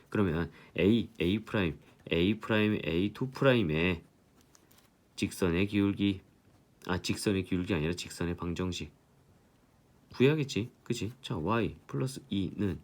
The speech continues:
사 빼기 이분의 마이너스 이 빼기 사, X 마이너스 사. 그치?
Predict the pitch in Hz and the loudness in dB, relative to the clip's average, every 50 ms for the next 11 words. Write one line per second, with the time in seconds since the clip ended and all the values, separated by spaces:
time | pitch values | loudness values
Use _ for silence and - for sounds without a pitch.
0 | - _ - - - 107 104 101 - 95 98 - - - - 87 90 90 - - | -16 _ -14 -8 -6 -6 -6 -4 -2 -2 -2 -2 -4 -8 -6 -6 -6 -6 -4 -4
1 | 87 87 80 76 80 82 92 95 98 95 - - 82 87 - 95 82 78 - - | -4 -4 -4 -4 -4 -2 -2 -2 -4 -4 -6 -8 -10 -6 -4 -4 -4 -4 -6 -8
2 | 90 90 - - - - _ - 85 - - - 104 92 76 71 76 82 90 85 | -10 -10 -10 -16 -20 -14 _ -4 -4 -4 -2 -4 -4 -2 -2 -2 -4 -4 -4 -6
3 | - - 78 - - - 87 82 - - - - _ - - 107 - - 101 | -8 -10 -12 -12 -8 -8 -8 -10 -10 -16 -20 -20 _ -8 -8 -6 -6 -6 -10